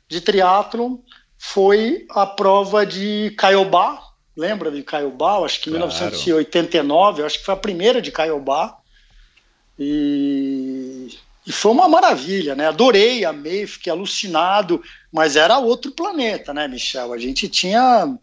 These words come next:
Speaker 1: firma-pé, a gente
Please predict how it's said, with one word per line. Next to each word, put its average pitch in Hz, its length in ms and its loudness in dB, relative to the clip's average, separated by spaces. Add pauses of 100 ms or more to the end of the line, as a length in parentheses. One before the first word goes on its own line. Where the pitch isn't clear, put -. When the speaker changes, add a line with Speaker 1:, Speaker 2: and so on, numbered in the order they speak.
(280)
Speaker 1:
firma-pé, 175 1400 2 (100)
a - 20 -12
gente 143 480 -12